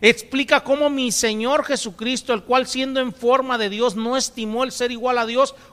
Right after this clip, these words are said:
como cosa de que aferrarse, sino que se despojó a sí mismo tomando forma de siervo, hecho semejante a los hombres,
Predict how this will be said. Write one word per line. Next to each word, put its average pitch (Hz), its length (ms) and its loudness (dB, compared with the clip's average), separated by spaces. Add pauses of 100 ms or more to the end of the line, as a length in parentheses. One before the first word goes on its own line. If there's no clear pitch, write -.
como 214 300 -2
cosa 247 300 -4
de 226 100 -2
que 240 140 -4
aferrarse, 226 880 0 (300)
sino 247 380 6
que 277 120 4
se 262 160 4
despojó 233 480 2
a 262 60 4
sí 269 180 -2
mismo 269 340 0
tomando 247 460 0
forma 254 360 2
de 226 100 0
siervo, 247 460 2
hecho 254 160 -2
semejante 233 640 0
a 254 40 4
los 220 240 0
hombres, 247 380 2